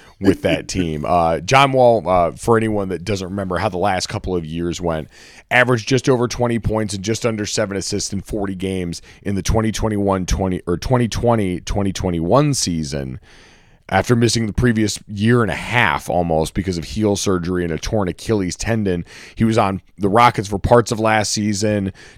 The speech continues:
did practice and sat on the bench during games, trained on his own in Miami. Like, that was a, a strange situation because of Harden and so many other things that John Wall ended up being a part of. So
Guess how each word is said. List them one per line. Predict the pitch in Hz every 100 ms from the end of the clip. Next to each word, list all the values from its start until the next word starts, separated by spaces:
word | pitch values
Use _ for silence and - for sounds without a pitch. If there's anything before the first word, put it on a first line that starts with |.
| -
did | 120 -
practice | 117 107 - 117
and | 104
sat | 92 113
on | 104
the | 95
bench | 98 95 92
during | 110 98
games, | 92 101 101 92
trained | - 123 120
on | 110
his | 107 107
own | 107
in | 104
Miami. | 98 90 92 98 98 98
Like, | 98
that | 143 127
was | 120 110
a, | 104 82
a | 98
strange | 92 - 127 113 104
situation | - 95 104 95 92 104
because | 90 95 87
of | 80 - - - -
Harden | 151 151 139
and | 131 113
so | 143
many | 131 123
other | 110 110 104
things | 113 110 101
that | 95
John | 107 95 98
Wall | 95 92
ended | 95 92
up | 87 78
being | 90 85
a | 78
part | - 85 80
of. | 76 71
So | - 90 82